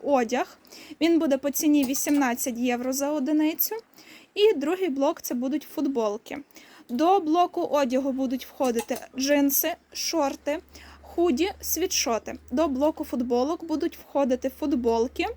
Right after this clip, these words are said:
е, поло з довгим рукавом і сорочки. Вони будуть по ціні дев'ять з половиною євро за одиницю. І в цьому лоті буде дев'ять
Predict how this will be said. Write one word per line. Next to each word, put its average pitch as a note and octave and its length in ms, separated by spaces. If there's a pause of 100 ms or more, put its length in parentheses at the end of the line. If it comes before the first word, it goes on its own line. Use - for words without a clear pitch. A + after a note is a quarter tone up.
(920)
е, B3+ 160
поло D4+ 500
з B3 80
довгим C4 440
рукавом B3+ 640 (480)
і F#4+ 260
сорочки. B3 680
Вони C#4+ 180
будуть A4 240
по D#4+ 80
ціні D4 280
дев'ять C4 320
з - 60
половиною C4 480
євро C4+ 340
за A#3+ 160
одиницю. B3 540 (380)
І F#4+ 100
в G4 60
цьому D4 300
лоті C#4 280
буде B3 380 (200)
дев'ять A#3 540